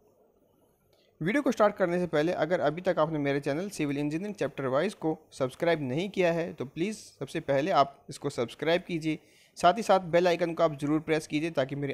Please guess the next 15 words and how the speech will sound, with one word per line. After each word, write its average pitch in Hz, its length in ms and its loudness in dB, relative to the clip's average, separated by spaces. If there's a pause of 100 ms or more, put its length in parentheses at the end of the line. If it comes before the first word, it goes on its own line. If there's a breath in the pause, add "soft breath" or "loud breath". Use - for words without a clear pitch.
आने 143 200 -4
वाले 147 180 -4
सभी 139 260 -6
वीडियो 127 260 -6
का 135 60 -2
नोटिफिकेशन 131 600 -6
आपको 123 220 -6
मिल 143 200 -4
सके 170 280 -2 (340 soft breath)
और 135 160 2
आप 190 240 6
इनका 165 300 -2 (100)
बेनिफिट 139 440 -4
ले 131 160 -2
सकें। 110 320 -10